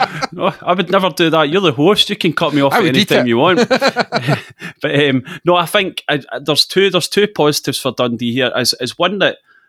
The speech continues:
Speaker 1: they're in an, a, in an entirely different place in the league than I expected them to be after they played against Ross County the last time. You know, it was all doom and gloom, and, and it was all, uh,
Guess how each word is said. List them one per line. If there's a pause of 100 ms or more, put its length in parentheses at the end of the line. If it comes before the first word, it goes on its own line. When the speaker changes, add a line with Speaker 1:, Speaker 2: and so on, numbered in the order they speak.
(120)
Speaker 1:
they're
in
an, (100)
a,
in
an
entirely
different
place
in
the
league
than
I
expected
them
to
be
after
they
played
against
Ross
County
the
last
time.
You
know,
it
was
all
doom
and
gloom, (400)
and, (180)
and
it
was
all,
uh,